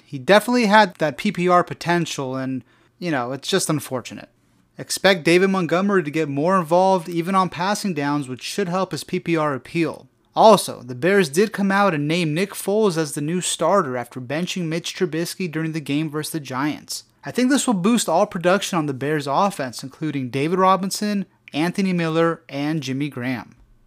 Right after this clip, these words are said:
And Chris Carson went down late in the fourth quarter and is reported to have suffered a sprained knee.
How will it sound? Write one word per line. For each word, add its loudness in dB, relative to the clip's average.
And 6
Chris 4
Carson 4
went 2
down 2
late 2
in 0
the -2
fourth 0
quarter 0
and -6
is -8
reported 0
to -6
have 0
suffered -2
a -4
sprained 0
knee. -2